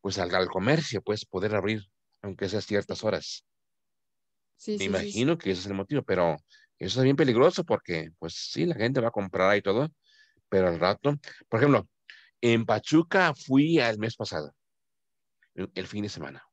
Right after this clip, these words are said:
Speaker 1: y las tiendas comerciales estaban abiertas, pero había muy, había hasta filas, filas para entrar a,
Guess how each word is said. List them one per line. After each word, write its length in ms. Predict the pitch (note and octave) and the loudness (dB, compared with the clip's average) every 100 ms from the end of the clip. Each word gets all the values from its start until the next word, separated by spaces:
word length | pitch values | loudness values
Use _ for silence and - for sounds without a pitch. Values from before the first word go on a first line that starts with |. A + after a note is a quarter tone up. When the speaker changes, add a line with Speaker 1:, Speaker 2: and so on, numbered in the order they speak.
| _ _ _ _ _ _ _ _ _ | _ _ _ _ _ _ _ _ _
Speaker 1:
y 600 | B2 A2+ A2 G#2+ G2+ - _ _ _ _ | -2 0 2 0 -2 -6 _ _ _ _
las 220 | - G#2 - | -4 -4 -2
tiendas 380 | A#2 C3+ D3 | -2 0 0
comerciales 400 | D3 F#2+ G2 G#2+ | -2 -4 -4 -6
estaban 280 | A2 F#2 E2+ | -6 -6 -6
abiertas, 580 | E2+ G2 G#2+ F#2 F#2 - _ _ _ _ _ _ _ _ _ | -6 -6 -8 -10 -18 -20 _ _ _ _ _ _ _ _ _
pero 160 | - A#2+ | 0 2
había 160 | B2 | 4
muy, 180 | E3 F#3 C3 | 4 4 2
había 320 | A2+ E3+ C#3+ - | -2 -2 -2 -6
hasta 280 | - A2+ G2+ | -8 -6 -4
filas, 520 | F3+ G3+ C3 F#2+ - _ _ _ | 0 4 2 0 -10 _ _ _
filas 400 | - F3+ G#3+ F#3+ | 0 4 4 4
para 180 | C3+ A2+ | 2 2
entrar 460 | A2 B2 B2+ C3 | 0 2 2 2
a, 460 | - G#2+ G2+ F2 E2 | 0 0 2 0 -2